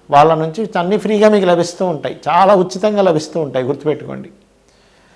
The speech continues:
అలా కాకుండా మీ లగ్నానికి పాపై మరలా ఇంకా ఆయన పాప సంబంధం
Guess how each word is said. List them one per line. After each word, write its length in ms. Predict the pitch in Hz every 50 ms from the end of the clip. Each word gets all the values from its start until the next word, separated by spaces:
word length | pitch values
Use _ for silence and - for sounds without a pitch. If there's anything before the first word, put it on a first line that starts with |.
| _ _ _ _ _ _ _ _ _
అలా 220 | 139 139 160 175 196
కాకుండా 560 | 190 208 196 185 185 180 170 160 160 160 160
మీ 200 | 156 156 156 156
లగ్నానికి 580 | 151 143 135 131 143 151 156 156 156 156 151 143
పాపై 760 | - - 127 123 127 135 - 147 139 135 135 135 151 180 180 - _ _ _ _ _ _ _ _
మరలా 440 | 151 135 127 127 127 135 147 160 170
ఇంకా 240 | 165 151 - 160 156
ఆయన 120 | 156 147
పాప 300 | 139 - 131 123 123 135
సంబంధం 520 | 131 117 139 143 143 139 139 135 135 135